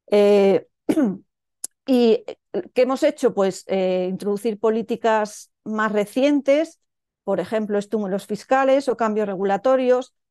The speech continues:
pero no tenemos muchos datos sobre si, si son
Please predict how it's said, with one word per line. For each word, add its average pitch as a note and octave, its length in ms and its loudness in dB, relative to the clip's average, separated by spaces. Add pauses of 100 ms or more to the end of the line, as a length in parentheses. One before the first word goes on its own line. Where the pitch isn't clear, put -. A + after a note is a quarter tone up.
(320)
pero C#4 360 2
no A#3+ 200 -4
tenemos B3+ 400 -4
muchos B3 320 -6
datos B3 300 -2
sobre G3+ 340 -6
si, F#3+ 440 -6
si F3+ 340 -4
son A3 500 -2